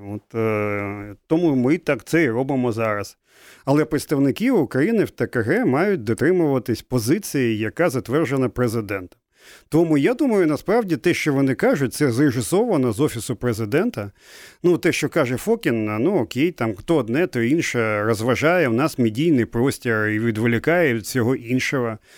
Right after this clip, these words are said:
Що стосується Кравчука, це, ну, справді більш серйозно. Пам'ятаєте те, що він знову каже там про воду в Крим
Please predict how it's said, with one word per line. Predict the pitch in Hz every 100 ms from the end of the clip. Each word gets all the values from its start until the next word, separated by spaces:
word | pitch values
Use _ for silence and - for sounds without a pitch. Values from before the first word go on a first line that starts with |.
| - -
Що | - 156
стосується | 165 - 190 180 165
Кравчука, | 151 151 - 147 - 208 294 277 170 127
це, | - 135 175 240 254 240 214 170
ну, | 131 123
справді | - - 156 185 143
більш | 127 233 -
серйозно. | 170 131 120 113 113
Пам'ятаєте | 127 120 123 240 262 147
те, | 123 127
що | - 123
він | 123 113
знову | 98 151 131
каже | 107 131 110 113
там | 113 104
про | - 117
воду | 110 165 208 180 170 151 139
в |
Крим | - 147 143 131